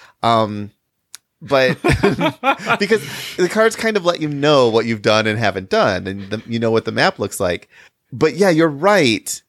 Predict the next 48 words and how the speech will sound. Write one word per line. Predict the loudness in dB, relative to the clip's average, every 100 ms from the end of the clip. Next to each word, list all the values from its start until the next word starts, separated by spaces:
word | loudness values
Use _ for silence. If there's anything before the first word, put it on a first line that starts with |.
| _
In, | 2 4 4 2 0 -4 -2
like, | -2 -2 -2
say | 2
you're | 2
playing, | 2 2 2 2 0 -6 -10 -6
you | -2
know, | 0
a | 0
game | 0 -2
of | -2
Gloomhaven. | -2 -2 0 -2 -4 -6 -14 _ _ _ -2
If | 0
you're | -2
playing | 0 2 2 0
a | -2 2 2 0 _
four-player | 0 0 0 2 2 4 2 0 _
game | -2 0
of | 0 0
Gloomhaven, | 0 2 0 0
that's | 0
like | 0 -4
a |
two, | -6 -2 0 2 0
two | -4
and | -4
a | -2
half | 0
hour | 0 0
commitment | -2 -4 -2 -6 -10 _ _ _
that | 0 0 4
you're | 2
committed | 2 -2 0 2 2 -2
to. | -8 -10 -10 _ _ _
You're | -6
committed | -4 -2 2 2 0
to | -6
two, | -2 -2 -2
two | -2 -2
and |
a | -2
half | 0
hours | 2 0 -2
of | -2
gameplay, | 2 2 0 -4 -6 -8 _ -20 _ -10
if | -4
you | -2
say, | 2 2 2
"Hey, | 2 4 4 4 2